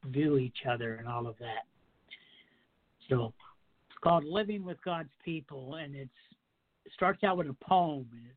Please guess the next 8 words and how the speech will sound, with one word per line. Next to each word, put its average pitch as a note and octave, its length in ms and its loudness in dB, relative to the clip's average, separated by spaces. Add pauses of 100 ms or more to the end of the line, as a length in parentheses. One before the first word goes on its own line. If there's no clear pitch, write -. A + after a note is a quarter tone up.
says C#3+ 280 -10
this, C3+ 180 -6 (920)
"To D3+ 80 -2
walk G3 400 2
in G#3 160 -2
love F3 280 -2
with D3+ 160 -10 (140)
saints F3 300 -10